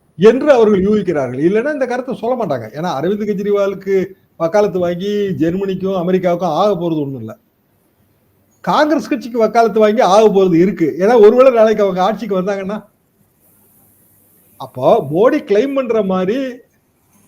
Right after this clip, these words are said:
பொசிஷன் ஒண்ணும் அவ்வளவு கிரீனா இல்ல, கேக்வாக்கா இல்ல. இதைத்தான் நான் இதுல இருந்து பாத்துக்கிறேன். மற்றபடி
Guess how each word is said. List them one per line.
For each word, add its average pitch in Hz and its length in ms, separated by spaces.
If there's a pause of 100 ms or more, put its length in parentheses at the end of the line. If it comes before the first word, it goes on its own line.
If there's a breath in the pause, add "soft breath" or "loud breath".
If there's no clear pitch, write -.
(540)
பொசிஷன் 240 520
ஒண்ணும் 214 240
அவ்வளவு 208 340
கிரீனா 254 380
இல்ல, 147 440 (800)
கேக்வாக்கா 262 460
இல்ல. 160 420 (1000)
இதைத்தான் 285 400
நான் 262 140
இதுல 208 120
இருந்து 190 320
பாத்துக்கிறேன். 135 440
மற்றபடி 214 540